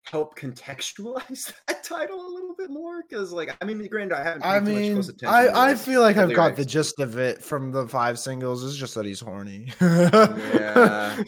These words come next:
Speaker 1: yeah. Thus, more weird fans come.
Speaker 2: <laughs>
Speaker 1: In all <laughs> senses of the word.
Speaker 2: <laughs>
Speaker 1: I also really do think it speaks volumes about this track that it's, I mean, granted, it's still at four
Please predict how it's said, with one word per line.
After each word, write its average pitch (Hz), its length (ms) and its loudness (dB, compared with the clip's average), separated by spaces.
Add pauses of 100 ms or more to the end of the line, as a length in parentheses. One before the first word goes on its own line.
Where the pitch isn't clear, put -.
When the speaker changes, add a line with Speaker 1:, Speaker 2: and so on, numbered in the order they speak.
Speaker 1:
yeah. 196 400 4 (160)
Thus, 156 320 -2
more 160 340 0
weird 151 300 -4
fans 156 480 -6
come. 160 560 0
Speaker 2:
<laughs> - 1200 -20
Speaker 1:
In 95 120 -10
all 139 200 -2
<laughs> - 0 -
senses 202 560 0
of 160 180 0
the 156 60 4
word. 170 380 2 (260)
Speaker 2:
<laughs> 220 640 6 (1200)
Speaker 1:
I 160 140 0
also 214 280 2
really 170 220 2
do 143 140 -2
think 151 200 -6
it 135 80 -18
speaks 135 280 -8
volumes 127 400 -4
about 127 220 -8
this - 120 -16
track 127 440 -10
that 113 140 -6
it's, - 320 -12
I 131 80 -10
mean, 113 120 -10
granted, 127 360 -4
it's 104 120 -18
still 123 200 -8
at - 100 -14
four 113 360 -8